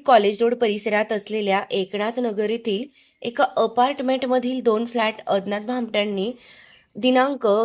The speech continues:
सहा मार्च रोजी दुपारच्या सुमारास फोडून घरातील सोन्याचे दागिने व रोख रक्कम चोरून नेली आहे. भर दुपारी झालेल्या घटनेमुळे परिसरात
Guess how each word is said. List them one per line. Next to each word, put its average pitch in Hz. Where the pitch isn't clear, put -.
सहा 247
मार्च 240
रोजी 233
दुपारच्या 220
सुमारास 220
फोडून 214
घरातील 226
सोन्याचे 214
दागिने 208
व 208
रोख 208
रक्कम 208
चोरून 190
नेली 170
आहे. -
भर 220
दुपारी 208
झालेल्या 220
घटनेमुळे 240
परिसरात 254